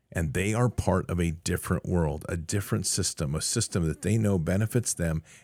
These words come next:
and they're trying to figure out how they're gonna dole out the bits and pieces that they have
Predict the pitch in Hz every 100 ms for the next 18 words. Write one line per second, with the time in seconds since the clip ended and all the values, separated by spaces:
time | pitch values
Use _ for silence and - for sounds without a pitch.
0 | - 85 80 110 123 120 110 - 107 95
1 | 98 90 - 87 87 90 82 80 85 92
2 | 104 107 95 92 - 78 78 92 - 90
3 | - 85 - 78 78 - 80 82 85 76